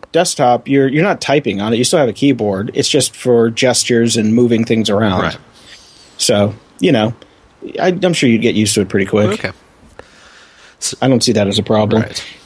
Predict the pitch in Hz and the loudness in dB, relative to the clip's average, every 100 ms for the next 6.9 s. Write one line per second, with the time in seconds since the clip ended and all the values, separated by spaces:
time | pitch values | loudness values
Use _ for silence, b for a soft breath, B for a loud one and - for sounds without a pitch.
0 | 156 151 139 139 - - 135 127 123 139 | 0 4 4 2 0 0 2 2 2 0
1 | 165 147 127 131 - 110 - 127 127 107 | 0 2 2 2 2 0 0 0 2 0
2 | 107 101 - 104 107 98 104 98 113 101 | 0 -2 -2 -4 -4 -4 -4 -2 -2 -2
3 | 104 98 95 104 101 92 95 110 101 92 | -2 0 0 0 0 -2 0 0 0 -2
4 | 98 90 101 143 147 175 156 123 104 - | -2 -2 0 2 2 2 0 0 -2 0
5 | 127 107 98 110 123 120 - - 117 95 | 0 0 -2 -4 -4 -2 -2 0 0 0
6 | 95 90 - 71 69 80 78 76 | -2 -2 -4 -6 -6 -10 -8 -10